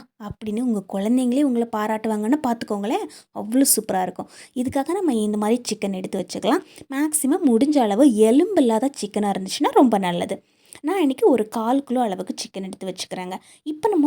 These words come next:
ஒரு மிக்ஸி ஜார் எடுத்துக்கலாங்க. இப்போ நம்ம எடுத்து வச்சிருக்கக்கூடிய சிக்கன் எல்லாத்தையும் அப்படியே நம்ம இதுல சேர்த்துக்கலாம். ஒருவேளை நீங்க குழம்புக்காகவே சிக்கன் வாங்குறீங்க அப்படின்னா, அதுல இருக்கக்கூடிய அந்த ஃப்ளஷ், அந்த சதைகள் எல்லாத்தையும் கொஞ்சம் தனியா கட் பண்ணி வச்சுட்டு,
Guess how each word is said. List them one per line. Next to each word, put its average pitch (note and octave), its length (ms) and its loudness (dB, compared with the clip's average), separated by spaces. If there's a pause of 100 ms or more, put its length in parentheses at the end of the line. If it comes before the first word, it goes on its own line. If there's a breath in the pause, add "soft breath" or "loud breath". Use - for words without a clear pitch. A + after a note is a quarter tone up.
ஒரு D#4 120 2
மிக்ஸி G3+ 240 -4
ஜார் A#3+ 180 2
எடுத்துக்கலாங்க. F#3+ 540 -4 (1200)
இப்போ B3+ 180 -6
நம்ம G#3+ 200 0
எடுத்து A3+ 200 0
வச்சிருக்கக்கூடிய A3+ 460 0 (140)
சிக்கன் G3 340 -2
எல்லாத்தையும் F#3 420 -2
அப்படியே G3 260 -10
நம்ம G3 160 -12
இதுல F#3+ 220 -8
சேர்த்துக்கலாம். F#3 460 -2 (240 loud breath)
ஒருவேளை D4 280 2 (100)
நீங்க A3+ 240 -4 (160)
குழம்புக்காகவே D4+ 580 2 (120)
சிக்கன் G#3+ 300 -4
வாங்குறீங்க F#3+ 420 -4
அப்படின்னா, G3 300 -4 (320 loud breath)
அதுல C4+ 180 4
இருக்கக்கூடிய D4+ 360 2 (100)
அந்த F#3+ 220 -2
ஃப்ளஷ், G3+ 340 -2 (160)
அந்த G3 160 -8 (140)
சதைகள் A3 380 2 (120)
எல்லாத்தையும் G#3 500 -2
கொஞ்சம் A3 280 -4
தனியா A3+ 260 -2 (100)
கட் G3 200 -8
பண்ணி G#3 200 -4
வச்சுட்டு, F3+ 300 -2